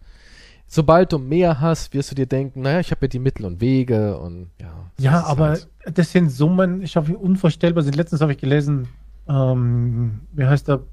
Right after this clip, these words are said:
Speaker 2: P. Diddy? Mit
Speaker 1: Ist er
Speaker 2: seinem
Speaker 1: so reich, der
Speaker 2: Song,
Speaker 1: P. Diddy?
Speaker 2: mit seinem Song, wie, welcher Song ist von ihm so bekannt in den neunzigern gewesen? Auf jeden Fall, wo Sting ihn, glaub ich, verklagt hat, ne? Darum ging's.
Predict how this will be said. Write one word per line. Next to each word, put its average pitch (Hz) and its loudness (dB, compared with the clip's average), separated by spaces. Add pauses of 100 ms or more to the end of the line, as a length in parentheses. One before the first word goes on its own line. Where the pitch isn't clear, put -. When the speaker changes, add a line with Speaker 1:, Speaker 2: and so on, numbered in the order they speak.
(120)
Speaker 2:
P. 156 2
Diddy? 156 2 (920)
Mit - -12
Speaker 1:
Ist - -12
er 139 -2
Speaker 2:
seinem 135 0
Speaker 1:
so 190 -2
reich, 165 -2
der 127 4
Speaker 2:
Song, 147 4
Speaker 1:
P. 165 2
Diddy? 208 -2 (680)
Speaker 2:
mit 123 0
seinem 139 4
Song, 139 0 (580)
wie, 147 4
welcher 175 2
Song 214 2
ist 208 0
von 185 4
ihm 202 0
so 196 0
bekannt 175 0
in 160 2
den 156 4
neunzigern 151 2
gewesen? 147 4
Auf 160 0
jeden 170 2
Fall, 156 2
wo 151 2
Sting 175 0
ihn, 156 -8
glaub 139 -4
ich, 123 -8
verklagt 131 0
hat, 123 -2
ne? 131 2
Darum 120 0
ging's. 117 -6